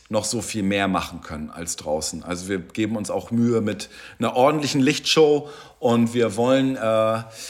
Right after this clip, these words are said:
unser Publikum nicht nur mit dem Sound, also der Musik, sondern auch mit dem Licht richtig wegballern und das geht drinnen natürlich immer ein bisschen besser als draußen,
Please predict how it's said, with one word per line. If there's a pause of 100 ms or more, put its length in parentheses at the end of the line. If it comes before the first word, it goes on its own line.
(120)
unser
Publikum
nicht
nur
mit
dem
Sound,
also
der
Musik,
sondern
auch
mit
dem
Licht
richtig
wegballern
und
das
geht
drinnen
natürlich
immer
ein
bisschen
besser
als
draußen,